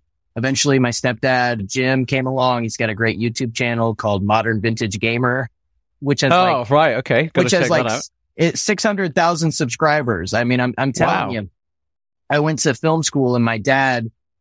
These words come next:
Speaker 1: started a YouTube channel. And so we've kind of had these, like, strange, like, video paths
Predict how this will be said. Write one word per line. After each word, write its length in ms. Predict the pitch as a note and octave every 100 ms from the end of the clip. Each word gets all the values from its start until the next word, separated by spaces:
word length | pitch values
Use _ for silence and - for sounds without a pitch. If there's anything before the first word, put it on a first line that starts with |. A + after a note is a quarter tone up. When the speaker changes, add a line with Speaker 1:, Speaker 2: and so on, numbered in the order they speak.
| -
Speaker 1:
started 400 | - C#3+ C3+ A#2+
a 60 |
YouTube 420 | A#2 C#3 A#2+ C3+
channel. 360 | G#2 A2 G2 F#2+
And 100 | G#2
so 120 | B2
we've 120 | A#2
kind 160 | - D3
of 80 | B2+
had 220 | B2+ A#2+
these, 180 | A2+ G#2
like, 200 | G#2+ G2
strange, 540 | - - B2+ B2 A#2+
like, 140 | A#2 G2
video 380 | A#2 A#2 A#2 G#2+
paths 520 | - G#2+ F#2+ F#2